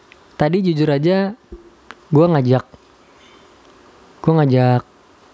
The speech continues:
Mas Jaru gitu, ngajak Bajil gitu kalau untuk podcastan bareng, tapi kok pada lagi nggak asik gitu, kayak, kayak berat gitu loh. Kayak iya, tapi,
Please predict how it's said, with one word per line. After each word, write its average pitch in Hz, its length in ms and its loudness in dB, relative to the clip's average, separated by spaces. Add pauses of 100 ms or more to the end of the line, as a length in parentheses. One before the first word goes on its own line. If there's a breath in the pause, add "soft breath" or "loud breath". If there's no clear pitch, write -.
(120)
Mas 139 160 2
Jaru 175 560 2
gitu, 123 160 -4
ngajak 120 400 -2 (400)
Bajil 139 400 2
gitu 127 160 2
kalau 127 160 2
untuk 123 240 0 (320 loud breath)
podcastan 123 480 -2
bareng, 127 240 -2
tapi 127 320 -4 (880)
kok - 160 -4
pada 135 240 0
lagi 127 240 0
nggak 135 160 0
asik 175 400 0
gitu, 135 160 -6
kayak, 127 320 -2 (640)
kayak 165 160 2
berat 175 400 2
gitu 135 240 -2
loh. 123 160 -2 (240)
Kayak 156 240 0
iya, 135 260 2 (140)
tapi, 214 400 -4